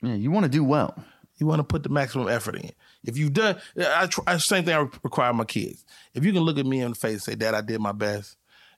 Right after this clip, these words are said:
Speaker 2: then we can, we can, we can figure everything else out. 'Cause, you know, I'm not gonna remember this test in fifteen years.
Speaker 1: Right.
Speaker 2: Did you give it? Did you do your best? Now, if you're dumb,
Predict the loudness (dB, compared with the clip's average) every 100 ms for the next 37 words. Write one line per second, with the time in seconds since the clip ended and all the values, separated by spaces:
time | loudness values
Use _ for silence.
0 | -4 0 0 0 0 0 0 0 0 -4
1 | -2 -2 -2 0 2 2 0 0 0 -2
2 | -4 -10 -14 _ _ _ _ _ -6 -6
3 | -8 -16 -20 -20 -20 -20 _ -4 -2 0
4 | 2 2 2 0 -2 -2 -2 -4 -6 -2
5 | -2 -2 -8 -10 -8 -8 -8 -10 -12 _
6 | -20 -20 -20 _ _ -6 -4 -4 -6 -6
7 | -4 -4 -2 0 0 -2 -4 -4 -4 -2
8 | -2 -2 -4 -6 -10 -16 -18 -20 _ _
9 | _ _ _ _ -20 -20 -6 -4 0 -2
10 | 0 2 4 4 2 0